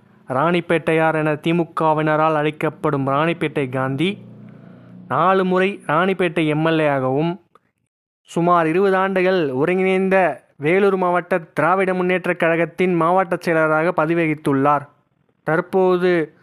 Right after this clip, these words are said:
ராணிப்பேட்டை மாவட்டத்தின் திராவிட முன்னேற்றக் கழகத்தின் மாவட்ட செயலராக பதவி வகித்து வருகிறார். இவருடைய மூத்த மகனான வினோத் காந்தி திராவிட முன்னேற்றக் கழகத்தின் சுற்றுச்சூழல் அணியின் மாநில துணைச் செயலாளர் பதவி வகித்து வருகிறார்.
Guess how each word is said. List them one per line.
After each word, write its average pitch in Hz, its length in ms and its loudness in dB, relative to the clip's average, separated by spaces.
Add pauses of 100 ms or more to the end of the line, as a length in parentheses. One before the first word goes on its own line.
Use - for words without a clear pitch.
(280)
ராணிப்பேட்டை 185 640 0
மாவட்டத்தின் 175 680 0
திராவிட 185 360 0
முன்னேற்றக் 180 460 -2
கழகத்தின் 170 640 0
மாவட்ட 175 380 0
செயலராக 170 380 0
பதவி 165 220 0
வகித்து 160 360 0
வருகிறார். 139 540 0 (840)
இவருடைய 165 440 0
மூத்த 185 300 0
மகனான 175 500 0
வினோத் 170 320 -2
காந்தி 160 640 -2 (180)
திராவிட 185 420 0
முன்னேற்றக் 180 460 -2
கழகத்தின் 165 760 0
சுற்றுச்சூழல் 208 680 0
அணியின் 180 520 0 (340)
மாநில 196 400 2
துணைச் 185 280 -4
செயலாளர் 175 460 0
பதவி 165 260 0
வகித்து 160 340 -2
வருகிறார். 139 600 0